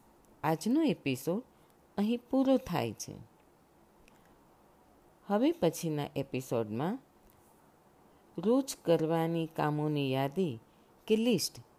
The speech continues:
એ વિષય પર આપણે ચર્ચા કરશું. મિત્રો,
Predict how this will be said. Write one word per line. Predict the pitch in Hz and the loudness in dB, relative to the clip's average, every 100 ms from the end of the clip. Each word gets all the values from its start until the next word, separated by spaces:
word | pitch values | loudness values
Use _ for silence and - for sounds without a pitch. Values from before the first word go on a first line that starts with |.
| - - _ | -20 -20 _
એ | - 294 | 0 2
વિષય | 240 190 170 | 2 0 -2
પર | 156 156 | 0 -2
આપણે | 143 135 131 131 | -4 -6 -6 -6
ચર્ચા | 139 120 - 110 | -6 -6 -4 -4
કરશું. | - 101 - 87 90 - - - - - - - _ _ _ _ _ _ _ _ _ _ _ _ _ - - - _ _ - | -6 -10 -10 -14 -14 -18 -20 -20 -20 -20 -20 -20 _ _ _ _ _ _ _ _ _ _ _ _ _ -20 -20 -20 _ _ -8
મિત્રો, | 139 135 156 247 | -8 -6 -6 -6